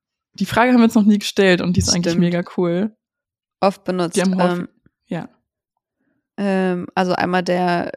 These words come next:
Speaker 2: der Smiley, der Tränen lacht.
Speaker 1: Bei
Speaker 2: Dann
Speaker 1: mir auch
Speaker 2: der
Speaker 1: an Platz eins. So ein Boomer-Ding, glaub ich.
Speaker 2: <laughs> Ja.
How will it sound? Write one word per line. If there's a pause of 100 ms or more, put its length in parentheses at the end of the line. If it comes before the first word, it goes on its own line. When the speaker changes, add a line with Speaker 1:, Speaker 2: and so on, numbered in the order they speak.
(120)
Speaker 2:
der
Smiley,
der
Tränen
lacht. (680)
Speaker 1:
Bei
Speaker 2:
Dann
Speaker 1:
mir
auch
Speaker 2:
der
Speaker 1:
an
Platz
eins.
So
ein
Boomer-Ding,
glaub
ich.
Speaker 2:
<laughs> (920)
Ja.